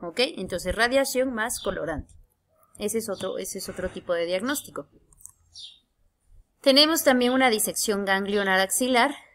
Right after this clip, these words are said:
que, eh, prácticamente se identifica con las, con las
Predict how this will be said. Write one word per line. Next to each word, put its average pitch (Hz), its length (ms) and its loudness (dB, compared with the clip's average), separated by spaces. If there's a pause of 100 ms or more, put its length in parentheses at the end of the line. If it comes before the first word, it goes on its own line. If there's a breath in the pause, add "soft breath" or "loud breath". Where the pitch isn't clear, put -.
(140)
que, 285 360 6
eh, 202 380 -2 (100)
prácticamente 214 600 -2
se 208 120 -4
identifica 180 580 -4
con 175 140 -2
las, 170 260 -8
con 170 160 -6
las 165 540 -8